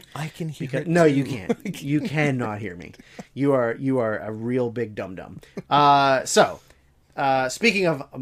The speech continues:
Speaker 2: of hockey talk, uh, we are, this is, uh, episode number four of the In Your House podcast.
Speaker 1: Yes, it is.
Speaker 2: We are at In Your House number four, live from Winnipeg, Manitoba, Canada.
Speaker 1: A hockey town.
Speaker 2: Home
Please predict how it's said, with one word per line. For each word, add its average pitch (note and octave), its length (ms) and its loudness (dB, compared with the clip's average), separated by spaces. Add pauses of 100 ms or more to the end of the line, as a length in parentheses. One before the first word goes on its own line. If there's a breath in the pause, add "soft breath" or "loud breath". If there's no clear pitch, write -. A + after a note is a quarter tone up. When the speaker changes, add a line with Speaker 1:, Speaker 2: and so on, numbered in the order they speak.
Speaker 2:
of C#3 200 -4
hockey F3+ 360 4
talk, A#2 400 -8 (420 soft breath)
uh, A#2+ 1080 -2
we A#2+ 240 -4
are, A2+ 360 0
this E3 240 2
is, B2 300 -6 (160)
uh, B2 320 2
episode E3+ 460 0 (200 soft breath)
number F3 460 0 (160 soft breath)
four D3+ 440 4
of A#2 180 -8
the B2 240 -4
In A#2+ 60 -4
Your A#2+ 100 -4
House A#2 400 -4 (100)
podcast. F#3+ 640 0
Speaker 1:
Yes, G#2 200 -4
it A#2+ 60 -6
is. C3 120 -6
Speaker 2:
We C3+ 160 0
are C3 100 2
at B2 120 2
In C3+ 60 -8
Your C#3 80 -4
House B2+ 280 -4
number F3+ 220 0
four, D3+ 440 4 (220 loud breath)
live E3+ 500 6
from B2+ 380 -2
Winnipeg, D#3+ 840 4
Manitoba, D#3+ 580 2
Canada. A2+ 540 -2
Speaker 1:
A A2 40 2
hockey C#3 300 0
town. G#2 200 -8
Speaker 2:
Home C3+ 640 6